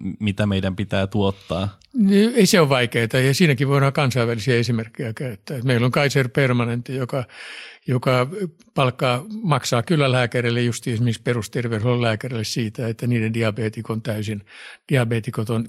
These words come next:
Speaker 2: täysin niin kuin hanskassa. Niillä on, tiedetään ihan jämptisti niin kuin konetarkkuudella, että jokaisen silmäpohjat on katsottu, jokaisen mikroalbumin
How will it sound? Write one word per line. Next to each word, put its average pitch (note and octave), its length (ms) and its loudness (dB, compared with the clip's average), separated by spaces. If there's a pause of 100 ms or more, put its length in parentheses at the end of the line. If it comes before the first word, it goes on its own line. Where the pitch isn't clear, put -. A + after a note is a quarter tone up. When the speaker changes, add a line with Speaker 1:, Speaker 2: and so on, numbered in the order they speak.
Speaker 2:
täysin B2 340 0
niin G#2+ 120 -2
kuin A2 160 -4
hanskassa. A2 720 -2
Niillä C3 200 -4
on, G#2+ 80 -4
tiedetään A#2 400 0
ihan C#3+ 320 6
jämptisti A#2 540 -2
niin A2+ 120 -2
kuin A#2 120 -8
konetarkkuudella, B2 1120 -2 (400)
että - 140 2
jokaisen A#2+ 400 2
silmäpohjat B2+ 640 0
on B2 120 -2
katsottu, C3 440 -2
jokaisen B2 440 -2
mikroalbumin A#2+ 800 -2